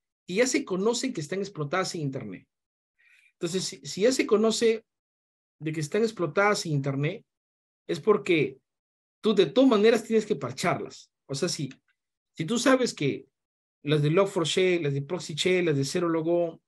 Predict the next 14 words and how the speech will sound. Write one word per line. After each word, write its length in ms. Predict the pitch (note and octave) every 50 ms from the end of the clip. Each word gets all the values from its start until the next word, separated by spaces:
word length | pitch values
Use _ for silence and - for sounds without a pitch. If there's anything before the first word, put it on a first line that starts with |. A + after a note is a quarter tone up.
| _ _ _
las 100 | D3 D3
de 100 | C#3 C3+
Bingware, 600 | C#3+ F3 G3 F#3+ F3+ E3+ F3 F3 E3+ E3+ E3 - _ _ _
las 160 | - D3+ D3 C#3
de 80 | C#3+
Fortinet, 680 | C#3 - F#3 F#3 F3+ E3+ D3+ - E3 D#3+ D#3+ D#3+ D#3 - _ _ _ _ _ _ _ _ _ _
están 380 | - D3+ C#3+ - F#3 F#3 F#3 - -
aprovechándose 880 | E3 C#3+ D#3+ D#3 D3 C#3+ C#3+ C#3 - G#3 A#3 A#3+ G#3+ D#3+ D3 C#3+ - C3+
en 100 | C3+ C#3
Internet, 540 | C3+ C3 C#3 C3+ C3+ C#3 E3 G#3 C4 - _ _ _ _ _ _ _ _ _ _ _
tú 400 | - F#3+ F#3+ F#3+ F#3+ G3 - _ _ _ _ _ _ _ _ D#3+ - _ _ _ _
tienes 240 | - E3+ E3+ E3 D3
que 120 | - D#3+
parcharlas. 760 | C#3+ - B2 A#2+ - - B2+ G#2 F#2+ - _ _ - -